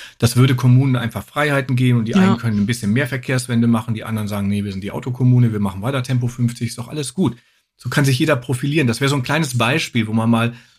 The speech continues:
Speaker 1: auch Maßnahmen schneller auf die Straße kriegt. Wir haben gerade einen Austausch gehabt mit den Kolleginnen, die in Berlin versuchen, eine Radbahn zu entwickeln unter einer U-Bahn. Ein ganz tolles Projekt mit Crowdfunding und so. Die sitzen jetzt seit drei Jahren daran, zweihundert Meter Ende,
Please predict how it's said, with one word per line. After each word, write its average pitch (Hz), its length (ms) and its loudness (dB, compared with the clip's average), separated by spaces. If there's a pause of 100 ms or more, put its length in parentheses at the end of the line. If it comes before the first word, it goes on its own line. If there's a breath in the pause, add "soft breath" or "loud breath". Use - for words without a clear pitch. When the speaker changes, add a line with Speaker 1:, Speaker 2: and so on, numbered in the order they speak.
Speaker 1:
auch 123 280 0
Maßnahmen 127 420 2
schneller 135 260 0
auf 127 120 -2
die 127 80 -6
Straße 127 460 -4
kriegt. - 320 -10
Wir 113 80 2
haben 123 100 6
gerade 131 260 2
einen 131 300 0
Austausch 139 500 -4
gehabt 123 220 2
mit 123 100 -4
den 120 80 0
Kolleginnen, 127 460 0
die 120 80 0
in 113 100 -2
Berlin 113 260 -2
versuchen, 123 460 -2
eine 104 300 -6
Radbahn 98 560 -4
zu - 100 -14
entwickeln 92 460 -8
unter 107 300 -4
einer 98 280 -4
U-Bahn. 110 400 -2
Ein 85 160 -14
ganz 120 280 0
tolles 110 280 -6
Projekt 104 440 -6
mit - 120 -12
Crowdfunding 107 960 -4
und 98 140 -10
so. 101 180 -10 (260 loud breath)
Die 107 60 -10
sitzen 123 280 0
jetzt 113 180 -2
seit 104 180 -6
drei 98 300 -2
Jahren 98 400 -2
daran, 87 260 -8
zweihundert 95 400 -6
Meter 92 260 -8
Ende, 87 360 -14